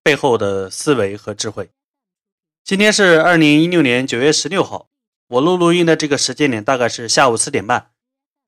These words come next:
我从二零一六年九月十五号中午十二点到现在为止，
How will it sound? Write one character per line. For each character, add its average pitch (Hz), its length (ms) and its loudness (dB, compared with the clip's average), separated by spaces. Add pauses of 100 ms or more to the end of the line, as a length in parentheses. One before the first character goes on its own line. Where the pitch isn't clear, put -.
(120)
我 131 100 2
从 185 140 0
二 220 120 2
零 180 180 0
一 185 40 -6
六 208 140 -2
年 151 180 2
九 143 100 2
月 160 120 4
十 175 200 -2
五 139 140 -6
号 143 200 0
中 170 200 0
午 139 80 0
十 - 160 -4
二 165 100 4
点 101 200 -10 (120)
到 123 360 2
现 156 180 -2
在 135 100 2
为 113 160 0
止， 98 220 -16